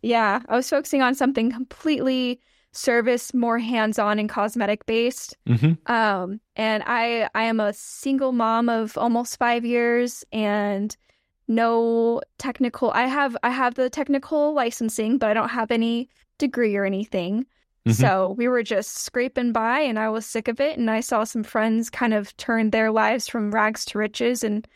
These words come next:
Speaker 2: <laughs>
Speaker 1: realized it was a common thread of tech. And so
Speaker 2: Yeah.
Speaker 1: I started talking to my friend Matthew Garlington, who I've known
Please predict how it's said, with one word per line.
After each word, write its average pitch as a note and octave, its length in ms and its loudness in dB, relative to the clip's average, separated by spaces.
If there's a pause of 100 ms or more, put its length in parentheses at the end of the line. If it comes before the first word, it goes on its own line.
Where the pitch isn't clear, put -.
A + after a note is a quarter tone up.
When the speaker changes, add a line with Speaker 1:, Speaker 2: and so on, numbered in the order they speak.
(160)
Speaker 2:
<laughs> - 220 -20
Speaker 1:
realized A#3 460 4
it D3 140 0
was G#3+ 200 0
a G#3+ 40 -4
common A#3 360 2
thread A3 200 2
of A3 180 -4
tech. - 480 -8 (180)
And A3 180 2
so G#3+ 300 2
Speaker 2:
Yeah. G#3 120 2
Speaker 1:
I A3 60 2
started A3 300 0
talking A3+ 460 -2
to G#3 600 -2 (520)
my A#3 160 2
friend A3+ 400 0
Matthew A3 360 -2
Garlington, B3 760 0
who B3 100 -2
I've A3+ 180 0
known A3 460 0